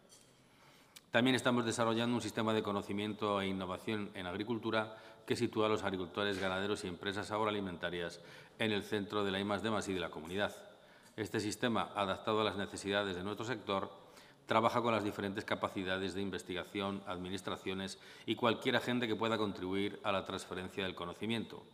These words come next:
Los tres primeros grupos que se van a constituir a lo largo de este año serán el de viticultura y enología, el de nutrición sostenible y el de vacuno. Por último, seguimos trabajando en una red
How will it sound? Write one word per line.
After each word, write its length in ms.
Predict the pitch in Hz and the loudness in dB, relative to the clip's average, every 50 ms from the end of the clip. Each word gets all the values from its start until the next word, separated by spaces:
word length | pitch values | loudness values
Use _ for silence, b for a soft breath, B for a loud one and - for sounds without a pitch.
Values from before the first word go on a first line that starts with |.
| - B B B B B B B B B B B - | -20 B B B B B B B B B B B -2
Los 180 | 113 101 - | -2 -2 0
tres 160 | - 123 117 110 | 2 0 0 2
primeros 360 | - 123 113 117 110 110 98 | 2 2 4 4 2 4 4
grupos 360 | 110 120 113 - 110 104 - | 6 4 6 4 2 0 0
que 100 | - 101 | -2 -2
se 80 | 98 101 | 0 2
van 160 | 107 110 107 | 2 2 2
a 60 | 101 | 2
constituir 400 | 98 87 - 104 92 101 101 101 | 0 -2 -4 -4 -4 0 0 2
a 40 | 101 | 2
lo 120 | 101 101 | 2 2
largo 200 | 104 104 101 104 | 0 0 0 0
de 60 | 104 | -2
este 240 | 101 101 - - 107 | -2 -2 0 2 2
año 220 | 104 107 113 120 117 | 2 2 0 -2 -2
serán 440 | - 104 95 98 104 107 104 101 B B B B B B | -2 0 2 2 2 2 0 -6 B B B B B B
el 140 | - 107 104 | -2 0 2
de 80 | 101 98 | 2 2
viticultura 640 | 98 87 101 98 92 98 92 85 - 117 107 104 101 | 0 -2 -2 -4 -4 -4 -6 -4 -2 0 0 2 2
y 80 | 98 | 2
enología, 800 | 95 101 104 107 - - 131 127 127 135 131 - - - - - - | 0 0 0 -2 0 0 0 0 2 0 -2 -4 -8 -14 -18 -8 -4
el 160 | 110 101 95 | -4 -2 0
de 100 | 98 101 | 0 0
nutrición 460 | 113 113 113 107 98 - 107 98 95 | 0 0 -2 -4 -4 -2 -2 -2 -2
sostenible 680 | - 110 104 - 104 98 95 95 95 95 95 92 90 - | -4 -6 -6 -6 -4 -2 0 0 0 0 -2 -2 -4 -6
y 80 | 101 90 | -8 -6
el 100 | 90 85 | -6 -4
de 60 | 87 | -4
vacuno. 440 | 82 82 80 - - 101 85 78 - - - - - - - - B B B B B B B B B B B - - | -4 -4 -4 -4 -6 -6 -6 -8 -12 -18 -20 -20 -20 -20 -20 -20 B B B B B B B B B B B -2 2
Por 160 | 117 117 123 | 6 8 8
último, 400 | 123 120 131 123 120 123 127 117 | 6 6 4 4 4 4 2 2
seguimos 360 | - 117 110 113 117 110 - | 2 2 2 4 2 0 0
trabajando 420 | - 110 104 101 - 117 110 110 | 2 2 2 4 2 2 2 2
en 40 | 110 | 4
una 160 | 110 110 104 | 4 4 6
red 180 | 104 113 117 | 6 4 2